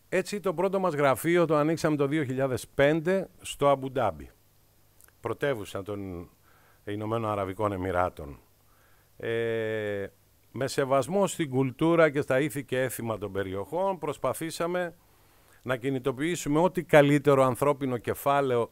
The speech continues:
διέθετε η χώρα και διέθετε η χώρα, σπουδαίους Έλληνες μηχανικούς, καλοσπουδαγμένους και ευφιέστατους, και να μπορέσουμε να διεκδικήσουμε ένα μικρό μερίδιο από την πίτα στην αγορά των έργων στην περιοχή.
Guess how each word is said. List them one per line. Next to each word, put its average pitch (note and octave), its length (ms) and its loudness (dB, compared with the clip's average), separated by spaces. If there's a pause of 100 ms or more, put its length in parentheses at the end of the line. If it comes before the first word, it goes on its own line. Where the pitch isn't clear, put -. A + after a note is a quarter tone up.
(160)
διέθετε C3+ 520 -2
η A2 80 -4
χώρα G#2 380 4
και C#3 240 0
διέθετε B2+ 680 0
η D2+ 60 -4
χώρα, F2 440 -6 (580)
σπουδαίους C#3 720 2
Έλληνες C3+ 340 2
μηχανικούς, G#2+ 800 -2 (460)
καλοσπουδαγμένους B2 1040 0
και C3+ 140 0
ευφιέστατους, A#2 1000 -2 (1040)
και D#3 160 -2
να D3+ 140 0
μπορέσουμε F#3 440 0
να F3+ 100 4
διεκδικήσουμε E3 680 -2
ένα G3+ 140 2
μικρό G3+ 400 2
μερίδιο F3 840 4
από E3 280 -6
την D#3 280 -14
πίτα C#3+ 500 0
στην A#2+ 260 -8
αγορά C3+ 360 2
των C3 200 0
έργων E3+ 560 0
στην - 240 -12
περιοχή. E3+ 520 -2